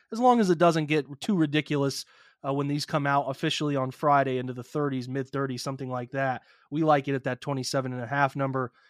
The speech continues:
And then David Njoku potentially up to around thirty-one and a half or so. We like that over.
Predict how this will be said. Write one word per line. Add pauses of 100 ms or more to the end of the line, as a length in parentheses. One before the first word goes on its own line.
(140)
And
then
David
Njoku (340)
potentially
up
to
around
thirty-one
and
a
half
or
so.
We
like
that
over.